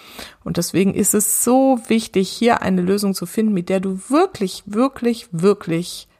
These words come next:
einverstanden bist. Dass du wirklich in deinem Inneren sagst,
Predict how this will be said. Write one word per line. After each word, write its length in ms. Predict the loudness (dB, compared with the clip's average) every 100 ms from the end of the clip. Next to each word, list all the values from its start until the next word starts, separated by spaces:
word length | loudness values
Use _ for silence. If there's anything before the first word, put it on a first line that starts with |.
| _ -2
einverstanden 880 | 0 2 0 -2 -2 -4 -4 -6 -4
bist. 560 | -4 -6 -8 -12 -6
Dass 180 | -6 -2
du 240 | -4 -2
wirklich 460 | 0 0 0 -4 -2
in 120 | -2
deinem 220 | 0 0
Inneren 500 | 2 2 4 2 0
sagst, 520 | 0 0 0 -4 -16